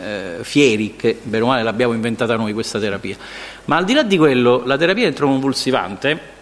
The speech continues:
se togliamo tutti quanti i pregiudizi ideologici che a me fanno anche abbastanza arrabbiare quando li sento su, su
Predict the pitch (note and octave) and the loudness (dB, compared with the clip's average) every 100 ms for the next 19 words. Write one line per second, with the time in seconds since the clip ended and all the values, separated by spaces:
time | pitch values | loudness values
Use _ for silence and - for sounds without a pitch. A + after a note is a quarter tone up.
0 | - - D3 D3 B2+ A#2+ D3 C3 C3+ - | -12 -4 -4 0 2 4 2 0 -4 -4
1 | A#2+ C#3+ D3 A#2+ A#2+ A2+ A#2+ C#3+ B2 A2+ | 0 0 0 -2 -2 0 -2 -2 -2 0
2 | A2+ C3 C#3 A2+ G#2 A2 G#2 A#2 C3 - | 4 4 2 0 -2 -2 -2 -2 -2 -4
3 | A2 A2 A2 A2 G2+ G#2 G2+ A2+ G2+ A2+ | -4 -4 -4 -4 -4 -4 -2 -4 -2 -2
4 | G#2+ G2+ A#2 G2+ G#2 G#2 G#2 G#2+ G#2 G#2 | -2 2 2 2 -2 -4 -4 -4 -4 -8
5 | G2 D3+ - - - G2 | -4 -4 -4 -14 -10 -10